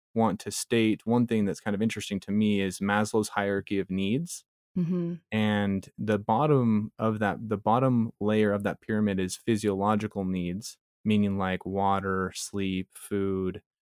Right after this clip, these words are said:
Speaker 1: um, excretion. Like, those things are things that we will die without, you know,
Speaker 2: Mm-hmm.
Speaker 1: breathing.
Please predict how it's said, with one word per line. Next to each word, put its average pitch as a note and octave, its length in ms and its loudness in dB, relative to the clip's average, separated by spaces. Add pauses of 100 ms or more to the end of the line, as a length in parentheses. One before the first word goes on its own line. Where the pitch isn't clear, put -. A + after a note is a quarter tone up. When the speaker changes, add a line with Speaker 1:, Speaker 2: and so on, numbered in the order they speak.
(280)
Speaker 1:
um, F2+ 520 -4 (300)
excretion. G2 680 -6
Like, F2+ 180 -6
those C3+ 240 4
things A2 380 2
are G2 540 0 (160)
things A2 180 2
that - 60 -2
we A2+ 180 4
will G2+ 300 2 (180)
die G#2 260 6
without, F#2 540 -4 (720)
you F3+ 80 0
know, E3 60 2
Speaker 2:
Mm-hmm. E3+ 120 -2
Speaker 1:
breathing. F#2+ 480 -4